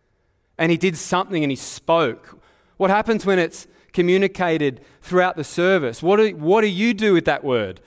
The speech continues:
this morning? Wh-, what do we do with the words at conferences? What do we do with the excitement of co-, a conference?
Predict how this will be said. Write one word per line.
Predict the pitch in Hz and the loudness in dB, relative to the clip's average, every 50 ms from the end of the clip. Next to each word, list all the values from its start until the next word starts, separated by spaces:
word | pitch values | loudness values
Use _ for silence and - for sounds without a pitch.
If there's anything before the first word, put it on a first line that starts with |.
| _ _ - | _ _ -12
this | 143 - - - | -12 -10 -6 -2
morning? | 160 160 160 151 135 113 92 85 80 - _ _ _ _ _ _ _ _ - | 0 2 2 2 0 -2 -6 -10 -14 -20 _ _ _ _ _ _ _ _ -6
Wh-, | 160 180 202 214 | -4 -2 0 2
what | 196 208 220 | 2 2 2
do | 240 | 2
we | 233 220 | 2 0
do | 170 170 208 220 220 | 0 0 0 2 2
with | 220 208 | 0 0
the | - 175 | 0 0
words | 156 170 185 202 202 190 160 | 2 2 4 4 4 2 0
at | 185 - - | -2 -6 -4
conferences? | - 180 190 202 185 170 160 151 | -2 -2 -2 -2 -4 -6 -6 -2
What | 170 202 | 0 2
do | 214 | 2
we | 220 220 | 2 0
do | 175 156 196 220 | 0 0 0 2
with | 220 208 - | 0 0 0
the | 180 | -2
excitement | 175 - - - 196 190 202 202 196 196 175 | -4 -4 -2 -2 0 0 0 0 -2 -2 -4
of | 160 131 | -4 -4
co-, | - 185 | -6 -8
a | - - 151 | -8 -8 -6
conference? | - - 196 208 202 - - 160 135 127 | -4 -2 -2 -2 -2 -2 -2 -4 -4 -4